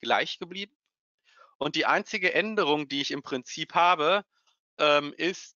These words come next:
dass wir das, was wir früher, ich sag mal, mit diesen Most Common Attributes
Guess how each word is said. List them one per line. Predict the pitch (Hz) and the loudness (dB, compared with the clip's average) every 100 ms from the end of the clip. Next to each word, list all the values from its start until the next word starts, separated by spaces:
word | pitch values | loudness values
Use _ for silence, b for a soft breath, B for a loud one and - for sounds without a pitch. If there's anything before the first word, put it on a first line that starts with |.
| _ | _
dass | 156 165 - 139 | 0 0 -8 -8
wir | 151 147 | -2 0
das, | 143 175 208 - | 2 2 0 0
was | 151 151 | 0 0
wir | 143 139 | -8 -8
früher, | - 175 208 208 185 - _ | -10 -2 4 4 2 -4 _
ich | 143 135 | -12 0
sag | 147 156 | 0 2
mal, | 151 | 0
mit | 147 143 | 0 -6
diesen | 131 127 131 | -10 -8 -2
Most | 135 135 _ _ | -2 -2 _ _
Common | - 190 214 208 - _ _ - | 0 2 0 -6 -18 _ _ -2
Attributes | 170 - 185 170 180 190 208 - - | 0 0 -6 -4 -6 -4 -6 -10 -16